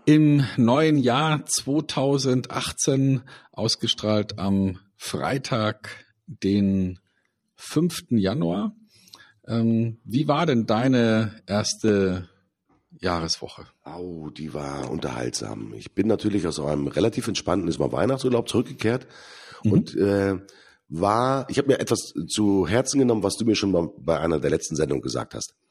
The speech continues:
Speaker 2: „Räum den Schreibtisch auf.“ Und das Thema, den <laughs> aufgeräumten Schreibtisch zu sehen, wenn man zurück aus einem Weihnachtsurlaub zu kommen, das ist ein sehr erhebendes Gefühl, weil man einfach das Erleben hat,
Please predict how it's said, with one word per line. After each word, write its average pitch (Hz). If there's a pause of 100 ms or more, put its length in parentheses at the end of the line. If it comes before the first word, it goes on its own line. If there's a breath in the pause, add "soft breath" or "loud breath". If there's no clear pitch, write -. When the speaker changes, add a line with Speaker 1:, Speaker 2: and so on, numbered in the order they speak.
Speaker 2:
„Räum 78
den 67
Schreibtisch 73
auf.“ - (360 loud breath)
Und 85
das 87
Thema, 95
den 85
<laughs> -
aufgeräumten 110
Schreibtisch -
zu -
sehen, 92
wenn 98
man 101
zurück -
aus 92
einem 71
Weihnachtsurlaub 104
zu -
kommen, 92 (300 loud breath)
das 98
ist -
ein 85
sehr 90
erhebendes 90
Gefühl, 87
weil 71
man 73
einfach 90
das - (640 loud breath)
Erleben 120
hat, 143